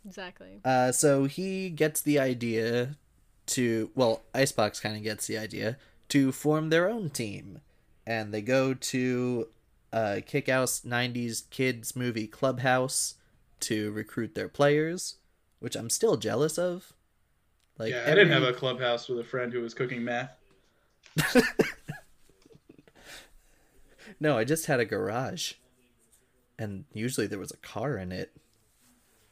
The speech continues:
Speaker 2: I think Rashid says something about, "There goes my chance at the big leagues. Now I'll have to be a senator."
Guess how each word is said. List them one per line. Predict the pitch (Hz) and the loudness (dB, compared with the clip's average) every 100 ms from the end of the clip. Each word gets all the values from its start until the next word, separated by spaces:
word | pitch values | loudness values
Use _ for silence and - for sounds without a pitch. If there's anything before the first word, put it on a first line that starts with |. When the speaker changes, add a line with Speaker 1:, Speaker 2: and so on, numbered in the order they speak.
| _ _ _ _ - | _ _ _ _ -4
Speaker 2:
I | 131 | -2
think | 262 | 2
Rashid | 349 - - 139 175 165 | 2 2 2 2 2 0
says | - 135 143 | -2 0 2
something | 147 139 147 131 | 2 2 0 0
about, | 117 117 110 110 | 2 2 2 2
"There | 117 139 | 2 4
goes | 151 135 | 4 2
my | 127 | -2
chance | - 139 127 | -2 -4 -4
at | 113 | -8
the | 110 | -4
big | 117 120 | -2 -2
leagues. | 110 104 101 110 117 | -2 -2 -2 -4 -4
Now | 113 120 | -2 0
I'll | 110 | 0
have | 110 113 - | 0 -2 -2
to | |
be | 110 113 | -2 -2
a | 98 | -2
senator." | - 107 117 135 143 147 | -2 -4 -4 -2 -2 -2